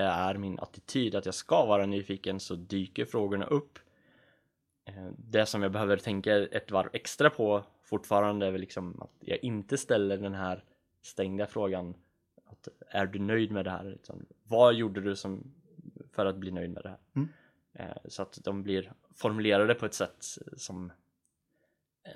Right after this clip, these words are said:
Speaker 1: ja, men bjuder in till lite mer diskussion och dialog.
Speaker 2: Mm. Ja, men, och det, den, den, eh, s-, köper jag ju.
Speaker 1: Ja.
Speaker 2: <laughs> Helt och fullt. Det är en ganska, det kan vi säga, det, det är en ganska intressant inlärningsgrej också, att lära sig ställa öppna frågor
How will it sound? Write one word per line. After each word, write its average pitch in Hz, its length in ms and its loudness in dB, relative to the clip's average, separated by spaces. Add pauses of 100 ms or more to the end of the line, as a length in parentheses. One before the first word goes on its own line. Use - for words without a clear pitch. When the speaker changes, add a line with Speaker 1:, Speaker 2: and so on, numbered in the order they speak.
Speaker 1:
ja, - 100 -6
men 107 140 -4
bjuder 113 340 2
in 127 200 4
till 107 100 -6
lite 101 140 -6
mer 95 100 -2
diskussion 101 540 -6
och 98 60 -8
dialog. 101 480 -4 (180)
Speaker 2:
Mm. 160 140 0 (460)
Ja, 160 120 4
men, 202 260 4
och 190 80 4
det, 180 80 0
den, 170 520 0
den, 156 320 2 (240)
eh, 160 120 -6
s-, - 280 -6 (160)
köper 127 300 0
jag 127 100 4
ju. 127 40 -2 (320)
Speaker 1:
Ja. 165 220 10 (220)
Speaker 2:
<laughs> - 240 6
Helt 160 280 6
och 151 80 2
fullt. 156 420 2 (1120)
Det 147 180 6
är 185 40 4
en 208 80 4
ganska, 185 320 6
det 151 80 6
kan 175 160 -2
vi 180 120 0
säga, 160 240 6
det, 147 180 2
det 156 100 0
är - 20 4
en 175 60 0
ganska 139 420 2
intressant 127 840 2 (760)
inlärningsgrej 135 640 2
också, 233 180 -2
att 127 80 0
lära 127 320 6
sig 123 140 -2
ställa 127 340 4
öppna 127 400 0
frågor 120 580 0